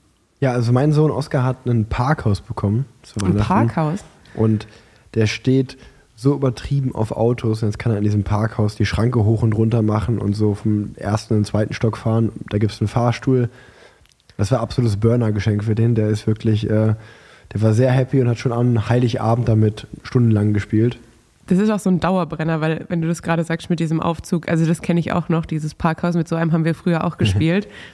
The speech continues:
Speaker 2: Das ge-, hat wahrscheinlich auch schon Generationen, äh, überlebt. Und ich kann's bestätigen, Oskar kam gerade ganz stolz mit seiner Autobox zu mir und hat sie mir kurz präsentiert,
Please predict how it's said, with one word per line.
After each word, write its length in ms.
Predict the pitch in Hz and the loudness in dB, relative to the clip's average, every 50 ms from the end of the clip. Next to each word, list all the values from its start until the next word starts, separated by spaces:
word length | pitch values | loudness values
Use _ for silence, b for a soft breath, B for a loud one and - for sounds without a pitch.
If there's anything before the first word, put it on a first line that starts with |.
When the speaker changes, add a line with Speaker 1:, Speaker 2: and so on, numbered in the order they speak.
| B B | B B
Speaker 2:
Das 140 | - - | -12 -6
ge-, 120 | - - 165 | -2 0 0
hat 120 | 175 - | 0 0
wahrscheinlich 320 | 180 170 - 175 180 175 170 | 0 0 0 0 0 0 0
auch 60 | 156 | 0
schon 180 | - 175 175 | 0 0 0
Generationen, 760 | 151 165 170 165 147 156 - - - 160 156 156 156 165 160 170 - | 2 2 0 0 -2 -4 -4 -2 -2 0 0 0 0 -2 -4 -4 -4
äh, 260 | - 156 151 151 156 165 190 | -2 -2 0 -2 -2 -4 -4
überlebt. 640 | - 180 151 151 151 151 147 147 151 156 - - - - B B B B B B | -4 -2 0 0 0 0 0 0 -2 -4 -8 -16 -18 -18 B B B B B B
Und 100 | B 175 | B -2
ich 100 | 175 160 | 0 0
kann's 200 | - 202 185 151 | 0 -2 -2 -2
bestätigen, 600 | - 180 - - 180 180 165 - 175 180 180 180 180 B B B B B | -4 -6 -4 -2 -2 -2 0 0 0 0 0 -2 -2 B B B B B
Oskar 300 | 180 170 - - 165 156 | -4 -2 -2 -2 -4 -4
kam 240 | - - 180 175 | -2 -2 -2 -2
gerade 180 | 147 165 160 160 | 0 -2 -2 -2
ganz 260 | - 160 165 165 - | -2 -2 -2 -4 -4
stolz 300 | - - 165 165 165 - | -2 -2 -2 -2 -2 -2
mit 100 | 165 147 | -4 -4
seiner 240 | - 165 160 - - | -2 -2 -2 0 0
Autobox 640 | 156 160 - - 156 147 151 151 - - - - - | -2 -2 -2 -2 -4 -2 -2 -6 -6 -8 -16 -18 -10
zu 200 | - - 160 156 | -4 -2 -2 0
mir 200 | 156 170 175 160 | 2 2 2 2
und 120 | 170 170 160 | 0 0 -2
hat 140 | 151 - | -2 -4
sie 80 | - 151 | -4 -2
mir 100 | 151 156 | -2 -2
kurz 400 | - - 165 160 - - - - | -2 -2 -4 -4 -6 -16 -20 -18
präsentiert, 720 | - - - 165 156 170 165 160 - - 185 185 185 - | -12 -6 -4 -2 -2 0 -2 -2 0 0 0 0 0 -4